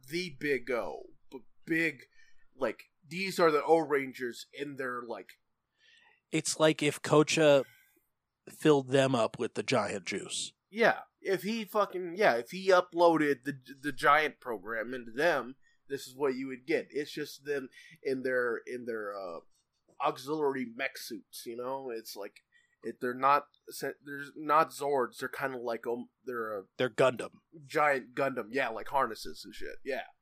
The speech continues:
Speaker 2: Well, this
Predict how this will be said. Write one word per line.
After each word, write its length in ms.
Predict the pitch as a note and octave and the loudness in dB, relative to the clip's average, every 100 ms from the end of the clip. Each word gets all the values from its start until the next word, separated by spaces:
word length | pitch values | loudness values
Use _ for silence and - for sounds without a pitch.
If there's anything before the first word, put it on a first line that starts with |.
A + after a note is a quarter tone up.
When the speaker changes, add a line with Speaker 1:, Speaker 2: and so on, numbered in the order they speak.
| _ - - - - _ _ _ _ _ _ _ _ _ _ _ _ _ | _ -20 -20 -20 -20 _ _ _ _ _ _ _ _ _ _ _ _ _
Speaker 2:
Well, 280 | C#3 C#3 - _ _ _ - | -2 0 0 _ _ _ -18
this 380 | B2+ F3 F#3+ | 2 4 6